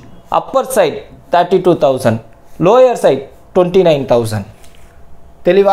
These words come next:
காட்டுறேன், note பண்ணிக்கங்க. இதுதான் அடுத்த வாரத்துக்கான Nifty and Bank Nifty-யுடைய ரேஞ்ச். சரிங்க, அதாவது ரொம்ப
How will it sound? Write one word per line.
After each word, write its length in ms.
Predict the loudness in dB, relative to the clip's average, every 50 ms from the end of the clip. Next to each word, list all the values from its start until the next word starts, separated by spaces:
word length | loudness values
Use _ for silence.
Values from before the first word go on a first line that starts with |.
| 0 0 0
காட்டுறேன், 340 | -2 0 2 0 0 2 2
note 140 | 0 0 0 -2
பண்ணிக்கங்க. 460 | -2 -2 -2 -4 -4 -4 -2 -2 -4 -4 -4 -8 -16 -16 -6 0 2
இதுதான் 320 | 4 4 4 4 2 2 2
அடுத்த 240 | 0 0 0 0 2 2
வாரத்துக்கான 640 | 2 2 0 0 0 0 0 2 0 0 2 0 0 0 2
Nifty 340 | 0 0 -2 -4 -4 0 2 2 2
and 120 | 2 0 -2 0
Bank 220 | 0 0 0 0 -2
Nifty-யுடைய 440 | -2 -2 -2 -2 -2 0 2 2 0 0 -4 -10 -20 -20 -20 -20 -20 _ -20 -12 -4 -2
ரேஞ்ச். 300 | 0 0 0 -2 -6 -10 -14 -16 -18 -20 -20 -20 _ -20 -20 -20 -20 -20 -20 -20 -20 -20 -20 -20 -20 -16 -8 -2
சரிங்க, 320 | 0 0 0 0 -2 -4 -4 -6 -8 -16 -18 -20 -20 -20 -20 -20 -20 -12 -4 0
அதாவது 300 | 2 2 4 4 4 4 4 4 2 0 -2 -2
ரொம்ப 160 | 0 2 2